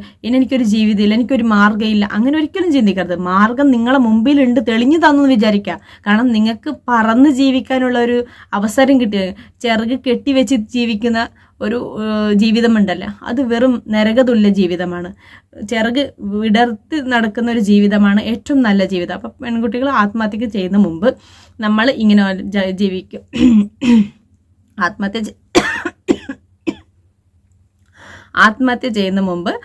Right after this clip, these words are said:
നമ്മൾ ഒന്നും കൂടി ആലോചിക്കുക. നമുക്ക് സന്തോഷമായി ജീവിക്കണമെങ്കിൽ ഈ ചിറകൊന്ന് അയച്ചിട്ട് ഒന്ന് പറന്ന് ജീവിക്കാൻ നോക്കാം.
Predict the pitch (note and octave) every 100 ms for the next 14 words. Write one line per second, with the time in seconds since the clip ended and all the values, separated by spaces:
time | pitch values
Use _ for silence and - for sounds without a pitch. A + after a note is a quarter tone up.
0 | - - - B3 D4+ A#4+ - _ B3+ F4+
1 | F#4 B3 G#3+ G3 F#3 F#3 F3 G3 - -
2 | G3+ G#3 G#3 C#4+ D#4 _ _ - G3+ G3+
3 | A3 B3 B3 G#3+ F#3 G3 F3 F3 F3+ F3+
4 | A3+ - D4+ E4+ - G#3 G3 G3+ G#3 G3
5 | F3 F#3+ - G#3+ G#3 C#4 F#3 F#3+ G3+ G3+
6 | G3+ G#3 A3 B3+ C4+ G#3 F3+ F3+ F#3+ F3
7 | E3 -